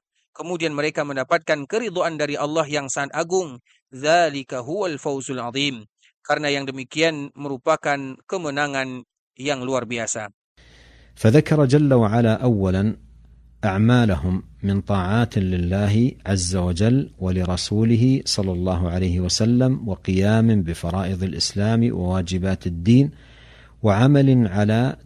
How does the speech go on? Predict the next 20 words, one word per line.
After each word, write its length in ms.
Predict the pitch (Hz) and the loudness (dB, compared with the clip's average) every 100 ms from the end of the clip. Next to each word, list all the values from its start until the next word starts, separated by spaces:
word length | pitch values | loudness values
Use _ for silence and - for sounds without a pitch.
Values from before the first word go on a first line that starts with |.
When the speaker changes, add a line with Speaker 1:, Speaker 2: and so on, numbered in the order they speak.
| - | -4
Speaker 2:
تبيان 600 | 107 95 107 113 104 87 | 0 2 4 4 2 2
دين 260 | 107 101 | 2 2
الله 440 | 95 92 95 87 87 | 2 0 0 0 0
عز 300 | 98 98 95 | 0 -2 -2
وجل 380 | 95 92 104 123 127 | 0 0 2 2 2
نصحا 440 | 113 110 - - | 2 0 -2 -4
لعباد 640 | 90 87 87 92 92 95 87 | -4 -2 -2 0 0 -2 -2
الله 560 | 87 92 113 120 107 | -2 -2 0 -2 -4
وأمرا 460 | 87 78 101 95 92 87 85 | -4 -2 0 0 -2 -2 0
بالمعروف 800 | 92 95 80 90 117 131 123 - | 0 0 -2 0 2 2 0 -4
ونهيا 360 | 85 87 92 92 | -2 -2 -2 -2
عن 140 | 87 95 | 0 2
المنكر، 560 | 95 123 131 143 151 - - - - - | 4 4 4 -2 -4 -10 -20 -20 -20 0
ثم 240 | 131 147 | 6 6
أتبع 420 | 156 151 135 117 | 4 0 0 2
ذلك 460 | 113 123 131 120 117 | 2 2 2 2 2
جل 400 | 101 110 104 98 | 2 2 4 0
شأنه 520 | - 120 131 131 127 | 0 0 2 2 2
بذكر 540 | 104 104 139 - 127 113 | 2 2 2 0 2 4
ما 240 | 107 | 2